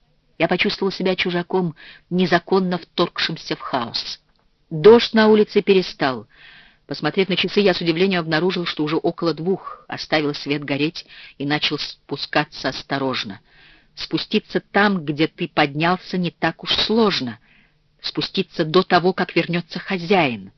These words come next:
Двери, наверное, открыты, ведь я не знаю, как их закрыть. Ноги мои были уже на предпоследней ступени, когда я услышал, как по каменной лестнице поднимается нечто гнетущее, медленное,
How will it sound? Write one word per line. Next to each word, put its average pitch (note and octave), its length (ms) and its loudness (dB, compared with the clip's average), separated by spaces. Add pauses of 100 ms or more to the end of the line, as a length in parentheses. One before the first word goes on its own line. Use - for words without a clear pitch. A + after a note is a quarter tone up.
(880)
Двери, E3+ 320 4
наверное, E3 380 2
открыты, F3+ 400 0
ведь B2 180 -8
я B2+ 100 -2
не C3 80 -6
знаю, C#3 300 -4
как - 200 -12
их C3+ 80 -8
закрыть. - 600 -8 (960)
Ноги G#3 340 6
мои A3 220 8
были G#3+ 220 8
уже G#3 240 6
на G3+ 160 6
предпоследней G3 760 4
ступени, A3 540 2
когда F#3 280 2
я G3+ 140 4
услышал, A3 640 2 (840)
как - 200 0
по F#3 120 4
каменной G#3+ 500 4
лестнице A3 600 2
поднимается G#3 640 2
нечто G#3+ 400 2
гнетущее, E3 1120 -2 (960)
медленное, C#3 1160 0